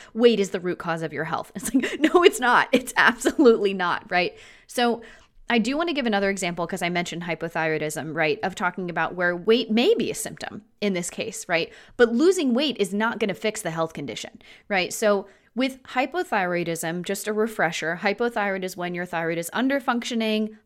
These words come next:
hyperthyroid is when it's overfunctioning, Hashimoto's is the autoimmune component of this, right? Where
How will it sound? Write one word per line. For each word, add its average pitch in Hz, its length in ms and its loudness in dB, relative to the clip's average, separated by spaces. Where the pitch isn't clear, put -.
hyperthyroid 247 720 0
is 196 180 -4
when 160 100 -6
it's 165 220 -8
overfunctioning, 202 920 0
Hashimoto's 220 640 -2
is 185 140 -8
the 175 180 -8
autoimmune 160 500 -4
component - 460 -12
of 156 140 -14
this, - 300 -12
right? 143 240 -6
Where 160 380 0